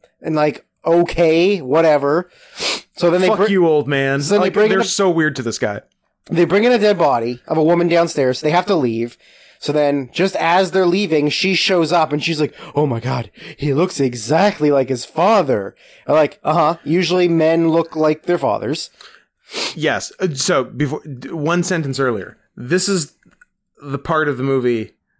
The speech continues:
Speaker 2: that threw me.
Speaker 1: Okay.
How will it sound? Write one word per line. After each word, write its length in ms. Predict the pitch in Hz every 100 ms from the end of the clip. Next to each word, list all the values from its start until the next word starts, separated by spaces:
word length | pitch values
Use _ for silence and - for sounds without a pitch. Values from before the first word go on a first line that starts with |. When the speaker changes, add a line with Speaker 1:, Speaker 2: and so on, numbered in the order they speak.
| _ _ _ _ _ _ _ _ _ _ -
Speaker 2:
that 260 | 135 139 110
threw 220 | 143 117
me. 160 | 90 - _ -
Speaker 1:
Okay. 220 | 123 107